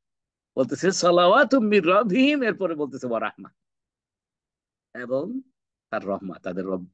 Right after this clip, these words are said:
রবের পক্ষ থেকে রহমত। এই রহমত মানে হচ্ছে রিজিক। এখন রহমত মানে হচ্ছে যে কি, তার জীবনে শান্তি, প্রশান্তি, সুকুন। হ্যাঁ, তার মনে করেন যে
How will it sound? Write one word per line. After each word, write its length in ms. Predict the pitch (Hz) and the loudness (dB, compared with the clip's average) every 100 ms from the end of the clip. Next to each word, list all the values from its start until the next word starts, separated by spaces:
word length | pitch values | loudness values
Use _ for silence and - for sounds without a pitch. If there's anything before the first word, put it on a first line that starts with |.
| - | -4
রবের 240 | 101 135 | -2 -2
পক্ষ 280 | 131 - 107 | -4 -16 -12
থেকে 200 | 98 95 | -10 -10
রহমত। 420 | 85 - 90 - - _ | -12 -18 -20 -20 -20 _
এই 120 | 139 | 0
রহমত 280 | 135 143 143 | 0 0 -2
মানে 200 | 123 117 | -4 -4
হচ্ছে 160 | 101 113 | -6 -10
রিজিক। 320 | 120 143 _ _ _ _ _ _ _ _ _ _ _ _ _ _ _ _ _ _ _ - | -8 -10 _ _ _ _ _ _ _ _ _ _ _ _ _ _ _ _ _ _ _ -14
এখন 220 | - 139 | -2 2
রহমত 320 | 139 175 196 | 4 4 2
মানে 260 | 151 147 131 | 2 2 2
হচ্ছে 180 | 127 120 | 0 -4
যে 140 | 110 | -6
কি, 200 | 104 165 | -4 -4
তার 200 | 180 120 - _ _ _ - | -2 -4 -4 _ _ _ -16
জীবনে 300 | 113 120 117 | -6 -4 -4
শান্তি, 600 | - 113 104 - 107 - _ _ _ - | -4 -8 -10 -10 -14 -16 _ _ _ -14
প্রশান্তি, 540 | - - 117 - - _ _ _ _ _ _ _ - | -10 -8 -8 -10 -16 _ _ _ _ _ _ _ -10
সুকুন। 680 | - 131 147 135 117 - _ _ _ _ _ _ _ _ _ _ _ _ - | -10 -2 2 2 2 -4 _ _ _ _ _ _ _ _ _ _ _ _ -4
হ্যাঁ, 220 | 147 107 - | -2 0 0
তার 320 | 117 107 - _ _ | 0 -2 -6 _ _
মনে 240 | 107 113 110 | -8 -4 -4
করেন 280 | 120 117 | -4 -2
যে 140 | 107 | -2